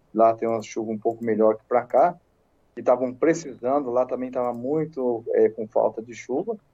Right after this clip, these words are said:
e acaba a gente atendendo alguns produtores pra lá, mas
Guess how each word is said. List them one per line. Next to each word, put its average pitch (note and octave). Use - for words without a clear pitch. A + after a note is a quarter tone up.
e C3
acaba C3+
a C3
gente C3
atendendo A#2
alguns A2+
produtores A2
pra G#2+
lá, A#2
mas C3+